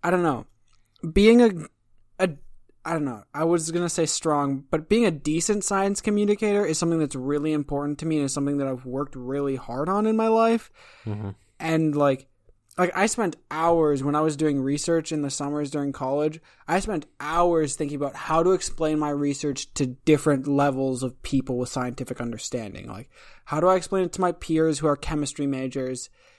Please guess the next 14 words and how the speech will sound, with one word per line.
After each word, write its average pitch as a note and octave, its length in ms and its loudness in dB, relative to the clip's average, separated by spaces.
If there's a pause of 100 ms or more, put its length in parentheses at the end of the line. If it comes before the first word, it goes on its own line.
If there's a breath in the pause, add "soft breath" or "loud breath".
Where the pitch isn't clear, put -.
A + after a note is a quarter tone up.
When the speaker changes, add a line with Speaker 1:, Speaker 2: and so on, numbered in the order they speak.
(280 soft breath)
Speaker 1:
in D3+ 140 2
a C#3+ 60 4
way C#3 360 4
that C3 320 0 (520)
they'll D#3 260 6
understand E3+ 680 2 (100)
as D#3 140 2
many D#3+ 200 4
nuances D#3 560 4
as C#3 80 -4
they C#3+ 140 2
can C#3+ 240 -2
of C#3 160 0
it C#3 180 0